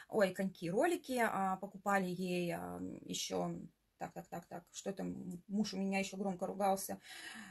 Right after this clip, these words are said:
а, велосипед, да, купили велосипед, он говорит, что он слишком большой, этот велосипед для нее, я говорю, «Да нет, нормальный велосипед». Говорю, «Меньше уже не нужно, ей будет неудобно».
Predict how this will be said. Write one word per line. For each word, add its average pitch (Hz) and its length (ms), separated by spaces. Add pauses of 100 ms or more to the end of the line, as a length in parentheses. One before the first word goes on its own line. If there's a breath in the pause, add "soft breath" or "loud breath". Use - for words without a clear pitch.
(100)
а, 196 380
велосипед, 214 640
да, 180 120
купили 175 320
велосипед, 190 560
он 214 100
говорит, 190 340
что - 160
он 180 80
слишком 180 360
большой, 240 320
этот 359 180
велосипед 269 460
для 233 160
нее, 214 220
я 196 160
говорю, 185 300
«Да 175 120
нет, 208 240
нормальный 214 480
велосипед». 185 520
Говорю, 170 280
«Меньше 214 340
уже 180 200
не 180 120
нужно, 233 260
ей 175 180
будет 170 180
неудобно». 196 560